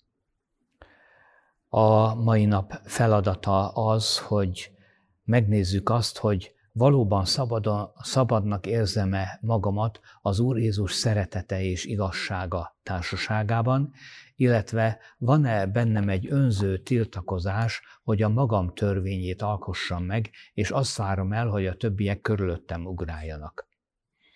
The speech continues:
És ebben kell komoly, felelős döntést hoznom.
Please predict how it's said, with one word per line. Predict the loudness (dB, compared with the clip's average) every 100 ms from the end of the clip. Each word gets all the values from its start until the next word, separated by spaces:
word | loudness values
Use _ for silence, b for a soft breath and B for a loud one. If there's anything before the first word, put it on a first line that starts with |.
| B B B B B B
És | 4 6 4 0 -2
ebben | 2 2 2 2
kell | 2 2 2 -2 -8
komoly, | -2 0 0 -2 -4
felelős | -6 -2 2 2 2 2 0
döntést | -2 -2 -2 -4 -4
hoznom. | -4 -4 -4 -4 -6